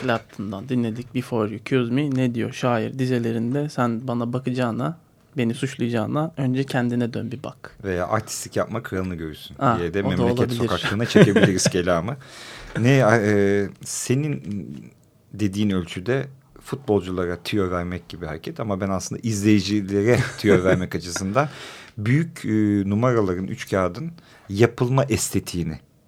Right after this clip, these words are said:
Speaker 2: ne dair bir şeyler söyleyeyim ki insanlar izlerken belli bir bilgileri olsun. Mesela şu yüzü tutma,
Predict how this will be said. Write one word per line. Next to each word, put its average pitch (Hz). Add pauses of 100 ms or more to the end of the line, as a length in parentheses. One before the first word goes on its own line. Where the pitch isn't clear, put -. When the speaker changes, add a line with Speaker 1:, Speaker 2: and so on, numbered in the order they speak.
(280)
Speaker 2:
ne 101
dair 95
bir 139
şeyler 101
söyleyeyim 139
ki 127
insanlar 104
izlerken 104 (380)
belli 139
bir 117
bilgileri 107
olsun. 175 (400)
Mesela 151
şu 165
yüzü 135
tutma, -